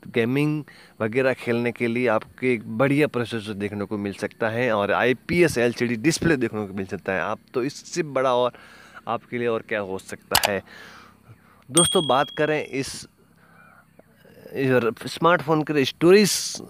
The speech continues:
और रैम की, तो छः जी बी रैम और सिक्सटी फ़ोर जी बी स्टोरेज के साथ में यह स्मार्टफोन आपको देखने को मिल सकता है।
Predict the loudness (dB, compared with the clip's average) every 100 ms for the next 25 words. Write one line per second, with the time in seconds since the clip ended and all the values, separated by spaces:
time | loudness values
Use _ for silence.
0 | 0 2 4 6 4 2 0 0 0 2
1 | 4 2 2 2 4 4 4 2 0 -2
2 | 4 4 4 2 0 0 4 4 4 2
3 | 0 0 2 0 4 4 4 2 2 2
4 | 2 2 2 2 2 2 2 2 2 0
5 | -6 -4 -2 -2